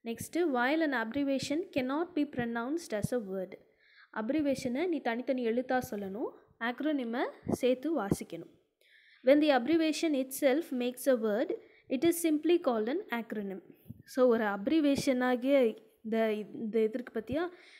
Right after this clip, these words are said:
இந்த அப்ரிவேஷனே ஒரு சொல் மாதிரி அமைஞ்சிச்சு அப்படின்னா,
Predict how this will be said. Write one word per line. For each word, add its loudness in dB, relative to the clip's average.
இந்த 0
அப்ரிவேஷனே 0
ஒரு 4
சொல் 4
மாதிரி 0
அமைஞ்சிச்சு -4
அப்படின்னா, -4